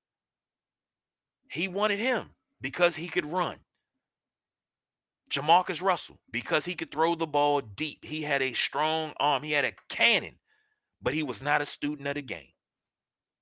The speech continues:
That's the problem. Jerry Jones is more concerned. He, he screwed himself over, and I've said this many times. <laughs> Jer-, Jamarcus Russell could throw the ball five miles. Uh, I might even say seven.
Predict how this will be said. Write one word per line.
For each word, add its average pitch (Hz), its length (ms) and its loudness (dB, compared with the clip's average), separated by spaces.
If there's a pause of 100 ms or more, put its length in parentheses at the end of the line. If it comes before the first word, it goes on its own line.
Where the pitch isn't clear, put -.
(340)
That's 117 280 2
the - 100 -10
problem. 160 500 -4 (720)
Jerry 160 320 4
Jones 175 500 -2
is 113 80 -12
more 156 220 0
concerned. 139 680 -4 (600)
He, - 180 -4
he 226 260 -2
screwed 185 340 -4
himself 143 480 0
over, 101 220 -2
and 110 60 0
I've 135 180 2
said 151 260 -2
this 139 260 -8
many 135 280 -4
times. 92 580 -4 (1600)
<laughs> - 40 -10
Jer-, 139 640 8
Jamarcus 139 420 4
Russell 143 240 4
could 120 140 -10
throw 139 100 4
the 127 80 2
ball 120 240 4
five 131 320 6
miles. 113 340 -2 (360)
Uh, 110 140 2 (200)
I 175 140 6
might 135 220 4
even 127 140 -6
say 139 220 2
seven. 180 480 2